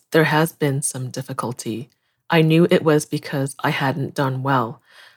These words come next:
I recently began helping with media projects as well as promoting Sheng Yun. If I could communicate more with fellow practitioners and share with them the history and meaning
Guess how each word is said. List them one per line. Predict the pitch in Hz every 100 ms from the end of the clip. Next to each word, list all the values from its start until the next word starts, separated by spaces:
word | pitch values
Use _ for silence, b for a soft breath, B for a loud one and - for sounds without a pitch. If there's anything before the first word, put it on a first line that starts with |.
| b
I | 170
recently | 160 175 - - 202
began | 185 185 160 147
helping | 147 160 156 151
with | 139 139
media | 151 151 147 139
projects | 135 - 127 135 135 127 -
as | 143 135
well | 151 139 -
as | 135
promoting | - 147 135 135 127
Sheng | - 151 139
Yun. | 139 143 131 - b b b b b b _ _
If | 208 226 -
I | 165
could | - 165
communicate | - 170 175 165 160 151
more | 156 151 143
with | 143 -
fellow | 160 151 175
practitioners | 180 196 - 151 - 143 135 131 -
and | 143 143
share | - 156
with | 156 175 -
them | 151 135 135
the | 139
history | 170 170 - 185 185
and | - 165 156
meaning | 160 156 147